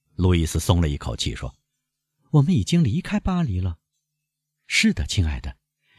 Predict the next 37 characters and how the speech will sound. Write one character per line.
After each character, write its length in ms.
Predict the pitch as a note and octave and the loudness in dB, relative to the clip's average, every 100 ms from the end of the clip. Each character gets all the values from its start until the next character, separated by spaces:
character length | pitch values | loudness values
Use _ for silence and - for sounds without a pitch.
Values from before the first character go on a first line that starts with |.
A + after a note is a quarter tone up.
| - | -2
右 260 | G#2+ F2 | 0 2
拐 360 | D2+ C2+ A1+ - _ | 0 -6 -6 -10 _
干 160 | - G2+ | -2 -2
得 100 | D#2+ | 0
干 220 | F3 F#3+ | 0 0
净 180 | F#3+ D#3 | 2 2
利 200 | A3+ A2 | 2 0
落。” 240 | C#2 - _ _ _ _ - | -4 -12 _ _ _ _ 0
欧 140 | F2+ | 0
仁 140 | D2 | 2
妮 80 | C#2 | -2
回 200 | - A#1+ | -6 -10
答。 220 | - - _ _ _ _ _ _ _ | -10 -14 _ _ _ _ _ _ _
“是 280 | - A#3+ G3 | -4 0 0
的， 180 | E2+ - _ _ _ | -2 -8 _ _ _
没 180 | - A2+ | 2 4
有 160 | F#3+ A2+ | 4 2
用 140 | E3 | 2
暴 260 | E3+ A#3 D#3+ | 0 -2 -2
力。” 200 | G#2+ F2 _ _ _ _ - | -2 -6 _ _ _ _ -2
路 200 | E2+ D#2 | 0 0
易 80 | |
斯 160 | C2+ C2+ | -2 -8
说。 240 | - A#1 _ _ _ _ _ _ _ _ - | -10 -12 _ _ _ _ _ _ _ _ -6
“作 180 | F#3+ C3+ | 0 2
为 140 | D3 | 2
减 280 | - F2+ D2 | 0 0 0
轻 180 | - F3 | 0 2
罪 140 | A3 | 2
行 160 | B2+ B2 | 2 0
的 80 | D3 | 0
情 260 | - A#2 | 0 0
节， 280 | F#3 B1+ C#2 _ _ _ | -2 -6 -10 _ _ _
我 120 | - E2+ | -4 -2
这 140 | F#3 | -2
么 80 | C#3 | -2
做 300 | G3+ C3 | -2 -6